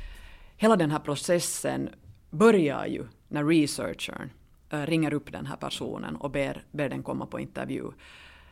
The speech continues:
Sen har de diskuterat tema, ämne.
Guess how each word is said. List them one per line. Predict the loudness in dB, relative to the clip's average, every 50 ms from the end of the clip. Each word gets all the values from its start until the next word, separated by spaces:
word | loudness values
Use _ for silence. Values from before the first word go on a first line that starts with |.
| -20 -20 -8
Sen | -2 2 2 4
har | 4 4 4
de | 4 2 2 0 -2 -6
diskuterat | -4 -4 -4 -2 -2 -4 -2 -2 -2 -2 -2 -2 -4 -6 -8 -10 -18 _ _ _
tema, | -6 -4 -4 -4 -6 -6 -6 -6
ämne. | -6 -6 -6 -6 -8 -10 -10